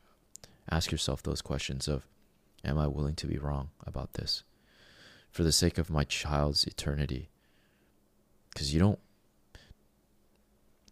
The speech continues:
yeah, hell is a scary place, and it's not fun to talk about it. But I always think to myself,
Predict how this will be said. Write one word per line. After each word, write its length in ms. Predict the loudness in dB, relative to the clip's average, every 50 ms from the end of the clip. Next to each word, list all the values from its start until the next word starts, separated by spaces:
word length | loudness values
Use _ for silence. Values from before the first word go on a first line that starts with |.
| -20 -20 -8 -2
yeah, 140 | 2 2 4
hell 220 | 4 4 4 4
is 100 | 4 4
a 60 | 4
scary 340 | 2 2 2 4 4 2 2
place, 460 | 2 4 6 6 6 6 4 0 -4 -8 -16 _ _ _ _ -8
and 460 | -4 -2 -2 -2 -2 -4 -6 -8 -10 -12 -16 -20 -20 -20 -20 -20 -20 -20 -20 -20 -16
it's 140 | -8 -2 2
not 100 | 2 2
fun 200 | 4 4 4 4
to 60 | 4
talk 300 | 4 4 4 4 4 4
about 300 | 2 -2 -4 -4 -4 -4
it. 100 | -6 -8 -12 _ _ _ _ -20 -20 _ _ _ _ _ _ _ _ _ _ _ _ _ _ _ _ _ -4
But 100 | 2 6
I 40 | 8
always 280 | 8 8 8 6 6 4
think 180 | 2 2 0 -2 -6 _ _ -12 -4
to 100 | 0 2
myself, 600 | 2 4 4 4 4 4 4 4 2 0 -6 -14